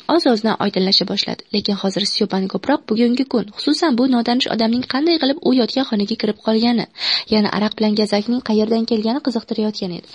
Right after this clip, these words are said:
Ana shu masalani aniqlab olsa yomon bo'lmasdi-da. Xo'sh, qalay, endi eslagan bo'lsangiz kerak familiyamni. Lekin Styopa xijolat bo'lib tijir-, tirjaydi va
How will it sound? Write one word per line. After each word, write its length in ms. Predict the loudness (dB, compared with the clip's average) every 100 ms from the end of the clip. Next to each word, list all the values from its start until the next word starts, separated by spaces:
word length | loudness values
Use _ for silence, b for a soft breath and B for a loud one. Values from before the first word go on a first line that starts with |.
| B B B B B
Ana 200 | -4 -2
shu 140 | 0 -2
masalani 380 | -2 -2 -2
aniqlab 420 | -2 -4 -2 -4 -4
olsa 220 | -4 -2
yomon 340 | -2 -2 -2
bo'lmasdi-da. 560 | -4 -4 -6 -8 -10 -10 -12 B B B
Xo'sh, 260 | B 0 2
qalay, 240 | 2 0 -2 -8
endi 240 | -4 -2
eslagan 400 | -2 -2 -2 -2
bo'lsangiz 460 | -2 -4 0 0 0
kerak 300 | -2 -4 -4
familiyamni. 680 | -4 -2 -2 -2 -6 -8 -10 -12 _ _ B B B B B B B _ -16 -16 -14 -8
Lekin 320 | -4 -2 -2
Styopa 320 | -2 -2 0
xijolat 380 | 0 0 2 2
bo'lib 220 | 2 0 -2
tijir-, 300 | -4 -4 -6
tirjaydi 520 | -6 -4 -2 -4 -2
va 80 | -2